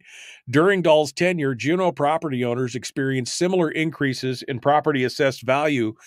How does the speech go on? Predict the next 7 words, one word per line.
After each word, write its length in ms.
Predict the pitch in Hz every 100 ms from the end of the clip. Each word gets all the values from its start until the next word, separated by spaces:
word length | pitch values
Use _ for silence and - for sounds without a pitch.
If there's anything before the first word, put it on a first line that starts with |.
| - - _ -
that 100 | 135
resulted 500 | 127 131 139 139 123
in 140 | 117
hundreds, 960 | - - - 202 226 160 147 101 - - _ _ _ _ _ _
hundreds 1200 | - - - - 240 269 233 147 131 101 85 98 -
of 160 | 151
appeals 760 | 143 135 - 196 117 82 76